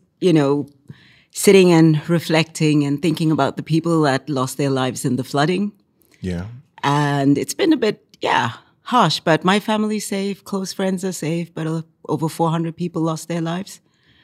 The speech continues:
Speaker 1: A lot of people missing and thousands displaced.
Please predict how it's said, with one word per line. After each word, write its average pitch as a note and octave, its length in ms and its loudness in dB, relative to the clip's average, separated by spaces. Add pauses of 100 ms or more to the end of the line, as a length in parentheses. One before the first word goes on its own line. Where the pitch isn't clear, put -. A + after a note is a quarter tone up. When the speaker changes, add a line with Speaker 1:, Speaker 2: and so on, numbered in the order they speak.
(500)
Speaker 1:
A C3 40 -2
lot D3 240 2
of D#3+ 360 0
people F3 260 0
missing G3+ 640 2
and D3+ 320 2
thousands B2+ 960 -2
displaced. - 800 -6